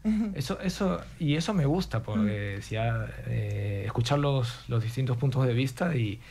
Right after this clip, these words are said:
Speaker 2: y
Speaker 1: Ujú.
Speaker 2: poder debatir, ¿no? O sea, por
Speaker 1: Mm.
Speaker 2: alguien, alguien que me diga que no me gusta, pero ¿por qué has puesto? Entonces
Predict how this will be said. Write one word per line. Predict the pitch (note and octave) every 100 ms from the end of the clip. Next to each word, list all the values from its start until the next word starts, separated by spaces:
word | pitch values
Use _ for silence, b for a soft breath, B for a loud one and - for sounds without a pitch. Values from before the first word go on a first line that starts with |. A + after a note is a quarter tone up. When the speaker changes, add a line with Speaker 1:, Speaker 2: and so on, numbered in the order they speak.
| B
Speaker 2:
y | G3+ A#2
Speaker 1:
Ujú. |
Speaker 2:
poder | B2 C3 C#3+
debatir, | C#3 A2 - C#3+ A2+
¿no? | G#2+ E3 E3+ A#2+
O | -
sea, | G#2+
por | G#2 A2
Speaker 1:
Mm. |
Speaker 2:
alguien, | C3 B2+ A#2+
alguien | B2 B2+ C3+ B2+
que | A#2+
me | A#2 A2+
diga | B2
que | A#2+ A2
no |
me | A#2
gusta, | B2+ C#3+ B2
pero | A2
¿por | G2+ -
qué |
has | A#2
puesto? | A#2+ A#2+
Entonces | B2 A#2 A#2